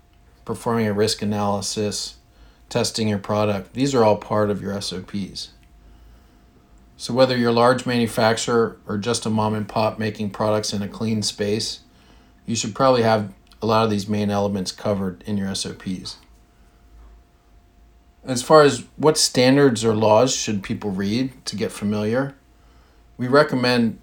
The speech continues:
kind of a list of standards and requirements that are set by F D A,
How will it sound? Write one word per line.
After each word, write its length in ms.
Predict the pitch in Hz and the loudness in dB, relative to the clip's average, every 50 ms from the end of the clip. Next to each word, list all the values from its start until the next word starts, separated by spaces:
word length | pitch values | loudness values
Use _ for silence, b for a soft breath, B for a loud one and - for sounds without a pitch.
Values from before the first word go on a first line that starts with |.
| _ _ _ _ _ _ - | _ _ _ _ _ _ -6
kind 160 | - 135 127 | -2 0 0
of 80 | 123 110 | 2 2
a 100 | 107 107 | 0 2
list 240 | 120 131 123 - | 0 0 0 -2
of 120 | 110 104 - | -4 -4 -4
standards 500 | - - 113 107 110 107 104 104 95 101 | -4 -4 -4 -4 -2 -2 -4 -4 -4 -6
and 80 | 101 | -6
requirements 600 | 101 98 95 - - 107 104 104 107 104 92 - | -6 -8 -8 -6 -6 -4 -4 -2 -4 -4 -4 -4
that 100 | 110 101 | -4 -4
are 60 | 104 104 | -4 -4
set 280 | - - 123 113 - | -4 -2 -2 -2 -2
by 160 | - 104 101 | -2 0 0
F 220 | 104 110 107 - - | 0 0 -2 -2 -4
D 200 | - 110 104 104 | -2 0 2 4
A, 320 | 104 104 107 107 107 107 | 4 4 4 2 0 -2